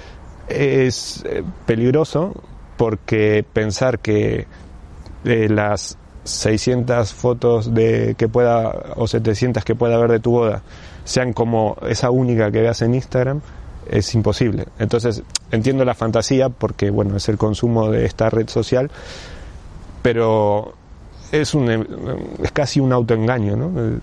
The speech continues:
Entonces, eh, creo que para, hay que tener una visión un poco más amplia, tratar de, eh, investigar un poco más,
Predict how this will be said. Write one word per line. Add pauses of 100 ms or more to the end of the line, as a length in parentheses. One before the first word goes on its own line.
(640)
Entonces,
eh, (460)
creo
que (800)
para, (720)
hay
que
tener
una
visión
un
poco
más
amplia, (300)
tratar
de, (120)
eh, (100)
investigar
un
poco
más,